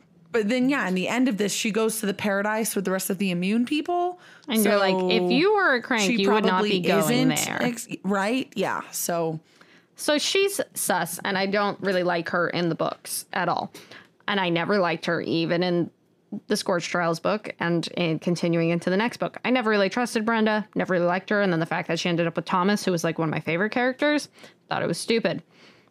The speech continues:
Speaker 1: Yeah, it's weird.
Speaker 2: So I'm not, like, super mad that they changed the ending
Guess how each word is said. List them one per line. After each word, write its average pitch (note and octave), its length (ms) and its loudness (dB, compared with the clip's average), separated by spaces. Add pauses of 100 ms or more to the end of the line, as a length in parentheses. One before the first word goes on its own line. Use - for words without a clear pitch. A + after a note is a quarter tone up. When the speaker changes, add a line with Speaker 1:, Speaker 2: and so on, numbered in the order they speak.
(420)
Speaker 1:
Yeah, D#3+ 220 -4 (180)
it's G#3+ 180 -4
weird. D#3+ 240 0
Speaker 2:
So D4+ 320 2
I'm D4 280 4
not, C#4+ 240 2
like, G3+ 400 0
super F3+ 640 -2
mad C#4 320 0
that D4 160 0
they D4 120 0
changed D4 420 0
the C#4+ 120 2
ending F4 500 4